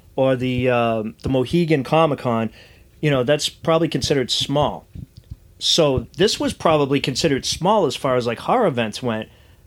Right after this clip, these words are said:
Um, but I was in awe when I got there. I couldn't believe it. 'Cause, I mean, you're talking, when you go to Comic-Con, it's just, like, there's, you know, a hundred different genres there. That, you know,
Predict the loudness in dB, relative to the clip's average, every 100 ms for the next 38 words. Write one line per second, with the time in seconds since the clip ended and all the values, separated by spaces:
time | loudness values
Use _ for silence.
0 | -8 -4 -2 -2 -2 -2 0 0 0 -2
1 | -2 2 2 2 0 0 0 0 -6 -6
2 | -6 -4 -4 -4 -4 -4 -2 0 0 2
3 | 2 2 0 2 2 2 2 2 0 0
4 | 0 0 0 0 -4 -6 -6 -2 -2 -2
5 | -6 -6 -14 -20 -20 -20 -20 -20 _ -8
6 | -4 -2 -4 -6 -6 0 2 2 -2 -6
7 | -2 0 0 2 2 2 0 -4 -4 -2
8 | -2 -6 -14 -16 -4 0 0 0 0 0